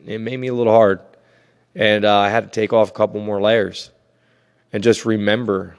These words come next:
right? Like, even when we're dealing with the other side, that book is really good. That book was good for me for communication with my ex. And also opened up my eyes, too, that every once in a while, a warrior's gotta strike,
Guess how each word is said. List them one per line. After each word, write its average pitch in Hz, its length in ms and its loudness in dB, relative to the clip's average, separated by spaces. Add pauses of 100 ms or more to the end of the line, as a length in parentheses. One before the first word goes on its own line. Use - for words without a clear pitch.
(160)
right? 110 340 -2 (920)
Like, 113 140 -4
even 135 260 2
when 127 140 2
we're 117 80 0
dealing 120 200 -2
with 110 100 -4
the 120 60 2
other 110 120 2
side, 135 300 2
that 127 260 2
book 143 220 -4
is 104 120 -10
really 120 320 -6
good. 120 280 -6
That 107 140 -2
book 131 200 -6
was 110 160 -8
good 117 180 -4
for - 140 -14
me 123 300 -6
for 107 260 -6
communication 113 960 -2
with 101 260 -8
my 92 200 -4
ex. 113 640 -8 (1200)
And 120 140 2
also 135 320 4
opened 127 140 -2
up 120 100 -4
my 120 320 -2
eyes, 113 140 -8
too, 156 300 -4
that 104 440 0 (140)
every 117 260 -4
once 120 220 -2
in 117 40 0
a 110 40 0
while, 131 260 4
a - 20 2
warrior's 107 460 -2
gotta 107 220 -2
strike, 131 500 -6